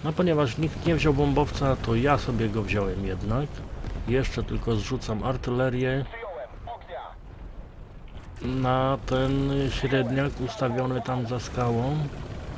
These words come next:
No i będę leciał. Do dyspozycji dostałem Iła czwartego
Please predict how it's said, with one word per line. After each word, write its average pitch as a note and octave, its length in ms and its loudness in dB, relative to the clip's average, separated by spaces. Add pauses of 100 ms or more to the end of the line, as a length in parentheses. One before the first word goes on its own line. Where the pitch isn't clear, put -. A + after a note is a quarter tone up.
(720)
No D3 160 2
i F#3+ 120 8
będę E3 280 2
leciał. A2 480 2
Do D3 340 2
dyspozycji C#3+ 680 0
dostałem A#2+ 800 2 (400)
Iła A#2 520 4
czwartego A2 920 -2